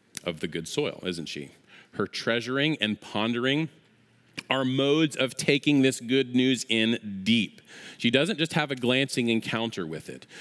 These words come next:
She holds it fast. She soaks it into the taste buds of her soul, if you will. There is a hearing that occurs without truly hearing, and there is a hearing that leads to treasuring.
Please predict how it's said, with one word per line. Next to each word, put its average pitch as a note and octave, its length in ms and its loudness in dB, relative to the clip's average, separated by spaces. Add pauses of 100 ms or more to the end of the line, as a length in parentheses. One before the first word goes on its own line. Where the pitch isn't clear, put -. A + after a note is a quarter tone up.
(180)
She A#2+ 140 0
holds C#3 360 2
it - 100 0
fast. A2 680 -2
She A#2+ 360 0 (300)
soaks - 500 0
it D3 80 4
into C3+ 240 2
the A2+ 100 0
taste C3 400 0
buds B2 220 2
of A#2+ 140 0
her A2+ 120 -4
soul, A#2 440 0
if F2+ 180 -4
you F2+ 100 -4
will. B1 280 -10 (1500)
There - 140 0
is D3+ 120 2
a D#3+ 60 4
hearing A2+ 540 0 (680)
that G2+ 140 0
occurs A2 420 -2
without F#2+ 400 -4
truly G2+ 320 -2
hearing, E2 460 -4 (960)
and F#2+ 120 2
there G2+ 140 4
is A2+ 100 0
a B2 60 2
hearing A2 400 0
that G#2+ 140 -2
leads G2+ 240 0
to - 100 -4
treasuring. F2 640 -6